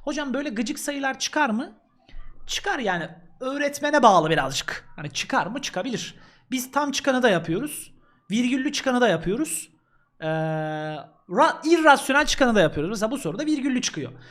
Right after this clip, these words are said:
Diyor ki M noktası, büyük M noktası, iki C eksi beş virgül üç bölü beş noktası birim çember üzerinde ve analitik düzlemde birinci bölgede olduğuna göre. Bir dakika, bir, bir dakika.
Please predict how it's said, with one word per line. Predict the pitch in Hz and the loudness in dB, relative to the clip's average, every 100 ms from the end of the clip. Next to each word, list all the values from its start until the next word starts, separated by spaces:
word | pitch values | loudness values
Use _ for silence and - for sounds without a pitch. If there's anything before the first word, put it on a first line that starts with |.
| - - - | -20 -8 0
Diyor | 381 359 | 0 0
ki | 208 | -4
M | 156 185 254 285 302 247 | -2 0 2 2 2 2
noktası, | 214 - 175 170 196 302 - | 2 2 0 0 -2 -6 -4
büyük | 170 220 240 175 | 4 6 6 2
M | 170 160 151 | 4 6 6
noktası, | 139 - 120 - 339 - - - - | 0 -2 -4 0 -2 -2 -18 -18 -8
iki | 262 - 359 | -4 0 2
C | 208 | 2
eksi | 190 170 226 - 208 | -2 -2 -6 -6 -4
beş | 262 269 180 | -2 -2 -2
virgül | 180 180 208 359 - | 0 4 6 6 6
üç | 330 - - | 2 2 -2
bölü | 247 | 0
beş | 220 156 - | 0 0 -4
noktası | 240 - 160 226 381 - - - | -6 -4 -6 -6 -10 -16 -20 -10
birim | 165 240 359 381 | -2 0 0 -2
çember | - 302 277 | -4 0 2
üzerinde | 254 214 220 214 202 165 - - - 170 | 2 4 4 6 6 6 2 -18 -10 -2
ve | 233 - | -2 0
analitik | 190 247 254 330 302 | 0 0 -2 -8 -8
düzlemde | 262 247 262 320 190 | -6 -6 -6 -6 -6
birinci | 185 214 262 294 311 | -4 -2 0 0 0
bölgede | 240 240 240 | 0 2 2
olduğuna | 208 208 180 | 2 0 -2
göre. | 139 139 | -2 -2
Bir | 185 | 2
dakika, | 185 175 - - - 180 | 2 2 -4 -10 -10 -6
bir, | 170 156 | -4 -2
bir | 156 | 0
dakika. | 165 160 - | -2 -2 -12